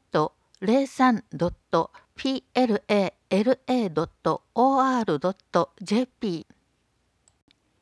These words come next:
図書館協議会委員募集。内容、図書館の運営に関して図書館長の諮問に応じるとともに、図書館サービスについて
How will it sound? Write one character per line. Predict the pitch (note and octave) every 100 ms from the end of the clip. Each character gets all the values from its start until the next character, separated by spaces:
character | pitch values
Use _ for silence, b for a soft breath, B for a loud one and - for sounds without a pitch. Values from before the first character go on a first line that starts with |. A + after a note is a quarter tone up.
| _ _ _
図 | - A3+
書 | D4+
館 | D4 A3 E3+ E3 _ _ -
協 | C4+ D4
議 | D4 D4
会 | - A#3+ A#3+ A3+
委 | G#3
員 | F3 D#3+ _ _
募 | E3 F#3
集。 | - F#3+ E3+ E3 _ _ _ _ _ _ _ _ _ _ _ _ _ _
内 | G#3+ A3+ B3+ A#3+
容、 | A3 G#3+ - _ _ _ _ _ _
図 | A#3+ A3+
書 | D4+
館 | - C4 G#3
の | D#3 -
運 | G#3 C4 C4+
営 | B3
に | A#3
関 | - G#3 A3
し | - -
て | D#3 - _ -
図 | A3+
書 | D4 D4
館 | D4 D4 -
長 | A#3 F#3+
の | D3+ C#3
諮 | - A3+
問 | B3 C#4 C4
に | -
応 | A#3 B3+
じ | B3+
る | A#3 A3
と | G#3
と | G3+ F#3+
も | G3+
に、 | F3+ F3+ - b b b b -
図 | A#3
書 | D4+
館 | D4+ C#4+ C#4
サ | - C4
ー |
ビ | A3+ A#3
ス | -
に | G3+
つ | G#3 -
い | F#3+
て | _ C#3+ D3+